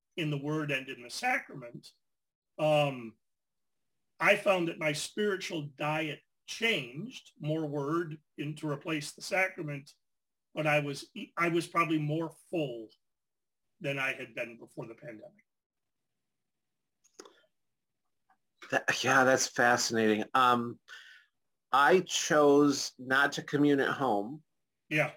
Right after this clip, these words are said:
Speaker 1: I, no, we don't do that.
Speaker 2: I, uh, I communed when it was available. Um, in ordination services, when I was,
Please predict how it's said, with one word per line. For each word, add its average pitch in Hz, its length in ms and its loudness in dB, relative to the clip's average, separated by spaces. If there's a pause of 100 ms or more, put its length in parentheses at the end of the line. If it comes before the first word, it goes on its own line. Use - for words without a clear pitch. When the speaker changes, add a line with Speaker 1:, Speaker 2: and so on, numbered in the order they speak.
(180)
Speaker 1:
I, 151 340 0
no, 151 140 2
we 147 160 0
don't 131 280 -6
do 123 160 -6
that. 107 180 -10 (320)
Speaker 2:
I, 131 400 6 (180)
uh, 123 380 4 (320)
I 123 380 0 (380)
communed 160 640 6
when 143 220 4
it 135 80 4
was 127 220 2
available. 147 880 2 (140)
Um, 120 580 0 (680)
in 123 100 2
ordination 135 540 4
services, 147 580 0
when 135 140 0
I 135 140 2
was, 123 240 -6